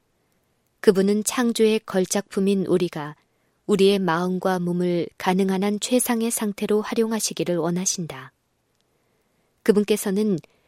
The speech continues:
당신의 은혜를 통하여 우리에게 주시기를 원하는 최대의 축복을 우리에게 보여주신다. 하나님께서는 우리 자신을 당신께 바침으로 당신이 우리를 인도하실 수 있게끔 초청하신다.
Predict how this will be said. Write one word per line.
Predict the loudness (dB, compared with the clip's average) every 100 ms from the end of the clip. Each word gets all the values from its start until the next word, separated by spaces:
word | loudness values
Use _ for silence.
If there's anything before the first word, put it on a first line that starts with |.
| _
당신의 | 0 0 2 0 0 2
은혜를 | 4 4 4 2
통하여 | 0 -4 -4 -6 -10 -14 _ _ _ _ _
우리에게 | -2 2 2 2 -2
주시기를 | 0 -2 0 0 2
원하는 | 2 2 0 0 0 -2
최대의 | 0 0 6 4 4
축복을 | -2 -2 0 4 4
우리에게 | 4 2 2 2
보여주신다. | 0 2 2 2 -2 -4 -8 -14 -16 _ _ _ _ _ _ _ _ _ _ _ _ _ _
하나님께서는 | 0 4 4 4 4 4 2 2 0 _ _ _ _ _
우리 | 2 2
자신을 | 2 0 2 2 2
당신께 | 2 0 2 0 2 0
바침으로 | 0 -4 0 0 2 0 -2 -6 _ _ _ _ _
당신이 | 0 2 2 2 4 4
우리를 | 2 4 4 4 4
인도하실 | 4 4 2 2 0 0
수 | 2
있게끔 | 0 2 -4 0 0
초청하신다. | 0 -2 -2 -2 -2 -2 -4 -8 -14